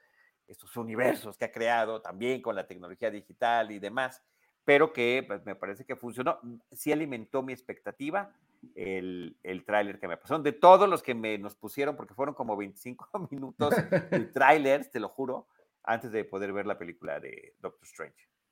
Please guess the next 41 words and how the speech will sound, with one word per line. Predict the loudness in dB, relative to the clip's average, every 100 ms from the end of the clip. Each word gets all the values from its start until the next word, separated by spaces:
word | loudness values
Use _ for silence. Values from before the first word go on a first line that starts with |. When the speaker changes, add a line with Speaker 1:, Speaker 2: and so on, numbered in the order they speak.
| _ _ _
Speaker 2:
No, | -6 -2 0 2 4
a | 4
mí | 4
no, | 6 6
a | 6
mí | 8
la |
verdad | 10 8
es | 4
que |
no, | 2 2
no | 4 4
me |
emociona | 4 2 2 4 2 0
nada. | 2 6 6 6
A |
mí | 4
no | 4 6
me | 4
gustó | 2 6 6
la | 6
primera, | 4 4 6 6 2 -8
este, | -2 -2 -2 0 2 4 2 2 0 -4 -10
y | -6
no | -2 0
me | -2
interesa | 0 0 0 -2
saber | 2 4 4
más | 2 0 0
de |
este | -4 -2 0
mundo. | 2 8
Speaker 1:
Yo | 10
la | 8
acabo | 6 6 6
de | 6
volver | 2 2 4 4
a |
ver | 4 0 -2
Speaker 2:
Mm. | 0
Speaker 1:
para | 2 4 2